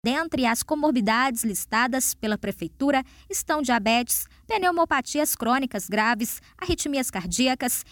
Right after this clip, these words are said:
e hipertensão arterial resistente. Para consultar todas as comorbidades, acesse o site da Prefeitura, w w w ponto montes claros ponto m g ponto gov ponto b r.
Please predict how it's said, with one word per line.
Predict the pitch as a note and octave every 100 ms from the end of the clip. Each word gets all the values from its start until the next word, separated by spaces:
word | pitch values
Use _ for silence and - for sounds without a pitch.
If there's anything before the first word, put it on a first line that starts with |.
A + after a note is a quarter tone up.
| -
e | F4
hipertensão | F4 F4 E4+ E4+ C4 A#3+ A#3+
arterial | B3 C4+ B3 A3
resistente. | A3+ B3 A3+ - - A3 G#3+ - F3+ - _ _ -
Para | D#4 C#4+
consultar | F#4 G4 - - A#3 A#3 - - - - -
todas | C4 B3 B3
as | A3+ A#3
comorbidades, | - F4 F4+ D4 A3+ F#3 G3+ A#3 A3 A3 - - _
acesse | - - C#4+ D4+
o | D#4
site | - B3 B3+ -
da | B3
Prefeitura, | - B3+ - B3 - A#3+ A3 D#3+ - -
w | F3+ G#3 B3 A#3+ A#3
w | F3+ F#3+ G3 A3+
w | A#3 A3+ A3 A3 G#3+ - _
ponto | F4 E4+ E4+
montes | D#4 D4+ C#4+ -
claros | - A#3 B3 B3+ - - -
ponto | A#3+ C4 -
m | A3 E3+
g | - A#3 - _ _
ponto | E4+ E4 D#4
gov | A3+ A3+ B3 A3+ B3 _ -
ponto | C4 G4+ -
b | C4+
r. | A3+ F#3+ F3 E3+ F#3+